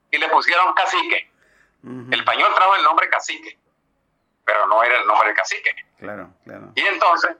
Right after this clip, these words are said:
Speaker 1: esta bebida, el cacao, era para los caciques.
Speaker 2: Ujú.
Speaker 1: Y así vino, desarrollándose nuestra comida, desarrollándose de el maíz.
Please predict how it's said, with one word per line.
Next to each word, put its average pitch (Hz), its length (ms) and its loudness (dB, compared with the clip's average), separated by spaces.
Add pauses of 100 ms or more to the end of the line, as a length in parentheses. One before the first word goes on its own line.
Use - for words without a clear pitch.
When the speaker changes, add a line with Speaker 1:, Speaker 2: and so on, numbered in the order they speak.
(680)
Speaker 1:
esta 190 320 0
bebida, 151 640 0
el 117 280 -4 (200)
cacao, 135 680 2
era 147 240 2
para 156 200 2
los 143 260 2
caciques. - 500 -8 (220)
Speaker 2:
Ujú. 98 420 -20 (560)
Speaker 1:
Y 135 140 -4
así 147 260 -2
vino, 214 480 0 (640)
desarrollándose 147 600 2
nuestra 175 260 2
comida, - 540 2 (220)
desarrollándose 156 680 0
de 190 220 -2 (140)
el 196 120 -2
maíz. 147 540 -2